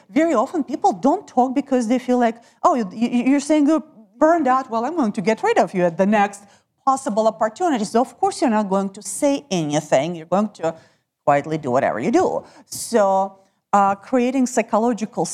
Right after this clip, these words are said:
safety is one thing that is, uh, increasingly important, and managers can also be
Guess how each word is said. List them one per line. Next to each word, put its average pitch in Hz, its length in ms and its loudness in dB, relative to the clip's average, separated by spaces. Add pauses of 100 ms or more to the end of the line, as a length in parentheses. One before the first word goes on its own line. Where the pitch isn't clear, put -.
(120)
safety 226 340 0 (160)
is 170 140 -4
one 185 500 0 (320)
thing 180 280 0 (280)
that 156 220 0 (120)
is, 151 360 0 (240)
uh, 139 120 0 (440)
increasingly 180 680 -2 (200)
important, 170 640 0 (140)
and 175 320 0 (420)
managers 339 420 -2
can 269 180 4
also 214 220 -2 (840)
be 196 60 4